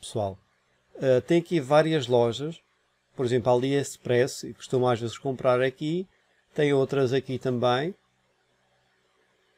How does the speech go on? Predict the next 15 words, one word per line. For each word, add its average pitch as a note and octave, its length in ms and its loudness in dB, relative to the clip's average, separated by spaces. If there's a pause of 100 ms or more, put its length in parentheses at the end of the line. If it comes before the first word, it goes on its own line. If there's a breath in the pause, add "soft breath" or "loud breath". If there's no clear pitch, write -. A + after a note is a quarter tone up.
(1160)
que E3 280 2
dá-nos C#3+ 480 4
cashback. C3 760 -2
Há C#3 120 4
umas D#3+ 360 2
até, D3 540 0
olhem C3 300 4
aqui, A#2 220 -4
quatro C3 300 2
por - 80 -16
cento, D3 640 -4 (300)
cinco - 520 0
por - 100 -16
cento, C#3+ 640 -4 (580)
cinco - 480 -2